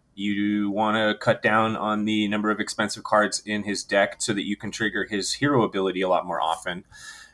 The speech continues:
Um, and he comes with a leadership aspect, which means you're gonna be playing allies a lot with him. Uh, so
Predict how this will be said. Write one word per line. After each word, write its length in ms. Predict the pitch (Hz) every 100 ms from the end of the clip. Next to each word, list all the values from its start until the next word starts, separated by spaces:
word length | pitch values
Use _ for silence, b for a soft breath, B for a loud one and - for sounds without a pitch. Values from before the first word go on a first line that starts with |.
| B
Um, 380 | 92 95 92 92
and 280 | 120 151 160
he 140 | 143 147
comes 300 | 160 165 151
with 100 | 139
a 40 |
leadership 500 | 120 120 131 - 107
aspect, 580 | 98 113 - - 90 -
which 180 | 104 -
means 220 | 104 107
you're 80 | 113
gonna 180 | 117 120
be 100 | 120
playing 360 | - 127 143
allies 340 | 95 92 87 85
a 80 | 85
lot 480 | 95 113 80 -
with 160 | 90 80
him. 320 | 87 82 85 - _
Uh, 300 | 90 87 85
so 560 | - - 98 98 95